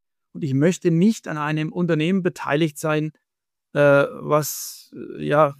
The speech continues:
von der Kundenzufriedenheit einfach, äh, n-, negativ, tief ist. Ich als Softwareunternehmer habe immer mal gelernt, äh, dass die langfristige Zukunft wirklich davon abhängt, dass man Neukunden gewinnt.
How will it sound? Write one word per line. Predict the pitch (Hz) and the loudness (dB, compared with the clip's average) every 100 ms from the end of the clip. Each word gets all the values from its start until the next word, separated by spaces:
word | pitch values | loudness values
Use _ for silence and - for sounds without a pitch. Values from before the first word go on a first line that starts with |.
| _ | _
von | - | -2
der | 147 | -2
Kundenzufriedenheit | 185 202 196 151 131 170 190 156 156 156 - _ _ _ _ | 2 0 0 -4 -4 -2 2 4 4 2 -4 _ _ _ _
einfach, | - 131 147 123 - - _ _ | -6 -2 0 -2 -4 -12 _ _
äh, | 147 135 - | -6 -4 -6
n-, | 131 - | -10 -8
negativ, | 139 135 175 - 139 123 - _ _ _ - | -6 -2 -2 -4 -8 -10 -12 _ _ _ -16
tief | 139 - | -14 -12
ist. | 131 - _ 143 143 - - | -16 -16 _ -18 -18 -18 -20
Ich | _ 190 190 | _ -4 2
als | 175 147 - _ _ _ _ | 2 2 -16 _ _ _ _
Softwareunternehmer | - 226 - 220 226 220 196 214 208 | 2 2 4 4 6 6 6 6 6
habe | 180 208 | 4 0
immer | 180 190 | 0 2
mal | 185 180 | 2 2
gelernt, | 170 160 180 190 _ _ _ _ _ - | 2 4 4 2 _ _ _ _ _ 0
äh, | 160 160 156 | 4 4 4
dass | - 151 - - - 185 | 0 0 -2 -14 -14 -12
die | 156 156 | -4 0
langfristige | 151 208 214 - 190 170 | 2 2 0 0 0 0
Zukunft | - 202 202 185 - - 320 175 _ | 0 -2 0 0 -4 -20 -18 -20 _
wirklich | 160 170 180 175 _ | -8 -4 -2 -4 _
davon | 160 151 160 | -6 -4 -6
abhängt, | 160 - 175 170 | -6 -6 -6 -4
dass | 165 151 | -6 -4
man | 147 143 | -2 2
Neukunden | 160 214 - 160 135 151 | 4 2 2 -4 -2 -4
gewinnt. | 151 165 220 | -2 0 0